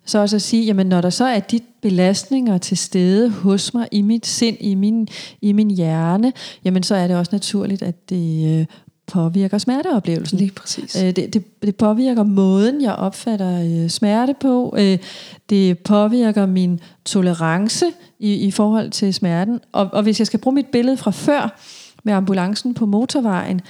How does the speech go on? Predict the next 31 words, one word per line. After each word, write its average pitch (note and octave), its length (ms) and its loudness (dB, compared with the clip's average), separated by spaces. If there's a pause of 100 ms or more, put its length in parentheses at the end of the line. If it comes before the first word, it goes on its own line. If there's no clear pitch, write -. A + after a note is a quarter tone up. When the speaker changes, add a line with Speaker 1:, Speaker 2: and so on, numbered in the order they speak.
(240)
Speaker 1:
jamen, A3 180 2
så A#3 140 -2
er G#3 160 2
der A#3 80 -2
simpelthen A#3 580 -2
mindre G#3 280 2
plads G3+ 280 -2
til, - 120 -6
at G#3+ 60 -2
ambulancen F#3+ 640 -2
kan G#3+ 140 -2
køre, A3 440 2 (380)
og A3+ 100 -2
så A#3+ 120 2
vil, G3+ 520 0
øh, F#3 340 0
så - 140 0
er G3+ 240 2
det B3 120 2
jo A3 60 2
naturligt C4+ 600 0 (340)
for G#3 140 0
mig, F#3 440 2
menneske G#3+ 420 2
lige G#3+ 200 4
nu, A3 280 4 (500)
at G#3+ 280 0
den G#3+ 140 4
larmer, F3 500 2 (260)
øh, A#3 160 2
mere. C#4+ 280 2